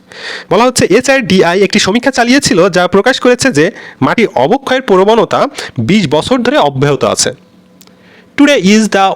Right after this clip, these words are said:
World Environment Day। আজকে হচ্ছে বিশ্ব পরিবেশ দিবস। This year's theme is, আহ, এই বছরের প্রতিপাদ্য বিষয় হচ্ছে, আহ, our land, our future, আমাদের জমি, আমাদের ভবিষ্যৎ। We are generation restoration, আমরা হচ্ছে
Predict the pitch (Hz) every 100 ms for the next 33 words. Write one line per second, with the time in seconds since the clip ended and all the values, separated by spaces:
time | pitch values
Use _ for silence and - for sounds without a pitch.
0 | 147 165 175 170 180 226 233 233 123 107
1 | - - - 180 247 226 247 202 202 175
2 | 175 156 123 107 - 101 - - - -
3 | - 110 214 269 190 160 170 220 - -
4 | 208 226 165 143 156 214 - - - -
5 | - - 113 117 180 226 247 226 - 262
6 | 190 262 254 202 - 214 - 202 196 180
7 | 180 139 - 247 185 - 170 320 - -
8 | - - - - - - 113 120 170 185
9 | 180 190 208 202 - - - 135 143 220
10 | 214 214 220 - - - - - - 160
11 | 208 240 160 185 190 180 160 156 131 220
12 | - 262 277 - - _ - 190 262 143
13 | 175 160 160 165 165 196 202 185 _ 147
14 | - 185 202 135 107 - - _ 156 233
15 | 269